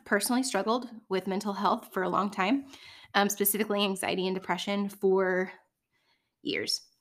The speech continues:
I, back in college, started going to therapy. I've tried several different antidepressants and anti-,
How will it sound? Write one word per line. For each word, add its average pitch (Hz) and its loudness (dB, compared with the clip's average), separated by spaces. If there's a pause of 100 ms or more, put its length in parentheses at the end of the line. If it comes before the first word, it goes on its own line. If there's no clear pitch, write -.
(760)
I, 208 8
back 214 6
in 269 8
college, 233 4
started 196 2
going 202 2
to 240 -2
therapy. 226 -2 (540)
I've 185 8 (100)
tried 196 0
several 185 0
different 180 -4
antidepressants 254 2 (100)
and 190 -2
anti-, 180 -4